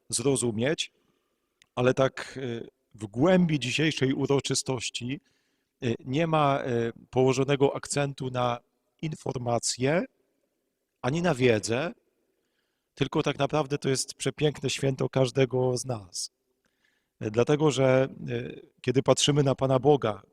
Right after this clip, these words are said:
i cokolwiek uwielbiamy w Panu Bogu, to, e, odkrywamy i przypominamy sobie jedno z pierwszych słów Biblii, które mówi, że my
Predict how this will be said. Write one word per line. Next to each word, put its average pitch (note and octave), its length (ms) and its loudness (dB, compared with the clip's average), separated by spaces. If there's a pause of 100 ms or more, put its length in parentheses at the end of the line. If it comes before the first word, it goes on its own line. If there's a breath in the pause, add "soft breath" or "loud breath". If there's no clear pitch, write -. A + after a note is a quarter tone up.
(760)
i A2+ 60 -8
cokolwiek C#3 720 4 (180)
uwielbiamy C#3 680 2
w - 60 -12
Panu B2+ 260 -6
Bogu, A#2+ 460 -2 (880)
to, C3 440 4
e, B2+ 200 -4
odkrywamy C#3 720 0
i C3 60 0
przypominamy C3+ 600 0
sobie B2+ 300 2 (320)
jedno C3 460 0
z - 100 -6
pierwszych C3 520 0
słów C#3+ 340 2 (180)
Biblii, B2 500 -2
które C3 220 -2
mówi, C3+ 240 -2
że C3+ 160 0
my D#3+ 360 2